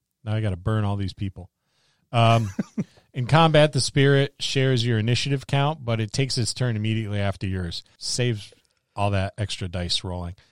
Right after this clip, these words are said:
Speaker 1: The only action it takes on its turn is the dodge action, unless you take a bonus action on your turn to command it to take another action. Um, that action can be one in its stat block, um, like Flame Seed. It's, that's a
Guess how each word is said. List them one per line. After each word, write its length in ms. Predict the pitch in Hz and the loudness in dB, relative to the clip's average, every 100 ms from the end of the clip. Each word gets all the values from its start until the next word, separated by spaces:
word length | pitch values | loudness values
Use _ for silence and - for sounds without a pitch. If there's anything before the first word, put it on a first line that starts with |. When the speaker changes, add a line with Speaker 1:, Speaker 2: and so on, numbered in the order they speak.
| _ _ _ | _ _ _
Speaker 1:
The 160 | 110 110 | 0 2
only 180 | 123 | 4
action 500 | 120 117 - 127 113 104 | 4 4 2 -2 -2 -6
it 140 | 107 | -6
takes 280 | - 117 - | -2 -2 0
on 140 | 110 107 | 0 0
its 160 | 92 | -4
turn 300 | - 139 139 | -4 -2 0
is 140 | 117 90 | 0 -2
the 100 | 92 | -4
dodge 360 | 101 104 120 | 0 0 0
action, 520 | 131 131 - - 143 | 0 -2 -2 -4 -4
unless 360 | 110 101 104 - | -4 -2 -2 -2
you 100 | 110 | -4
take 320 | - 110 101 | -2 -2 -2
a 180 | 101 92 | -2 -2
bonus 360 | 90 151 139 107 | 0 2 2 0
action 420 | 107 104 - 104 | 0 -2 -4 -6
on 200 | 98 101 | -6 -4
your 200 | 107 120 | -2 -2
turn 400 | - 117 107 101 - | -2 -2 -2 -4 -4
to 260 | 123 113 | -2 -2
command 380 | - 113 185 175 | -2 0 0 0
it 140 | 110 | -4
to 80 | - | -6
take 220 | - 117 | -4 -2
another 260 | 120 117 101 | 0 0 -2
action. 380 | 87 85 - - _ _ _ _ _ _ | -4 -8 -12 -14 _ _ _ _ _ _
Um, 440 | 110 95 95 92 92 | -6 -2 -2 -4 0
that 180 | 117 117 | 2 4
action 360 | 113 - 104 | 2 0 -4
can 160 | 95 104 | -4 -4
be 380 | 101 101 101 98 | -2 0 0 -2
one 380 | 95 98 98 98 | -2 -4 -2 -2
in 120 | 95 | -4
its 140 | 92 | -4
stat 320 | - 117 107 - | -2 0 0 -2
block, 520 | 110 107 107 101 - _ _ _ _ _ | -2 0 -2 -4 -12 _ _ _ _ _
um, 640 | 165 95 92 92 92 90 80 _ _ _ _ _ | -6 -2 -2 -2 -2 -6 -10 _ _ _ _ _
like 140 | 95 | -10
Flame 320 | - 113 107 | -2 0 2
Seed. 440 | 101 - 107 107 104 | 2 0 2 2 0
It's, 180 | 90 - | -4 -4
that's 260 | 104 95 | -4 -2
a 160 | 98 | -4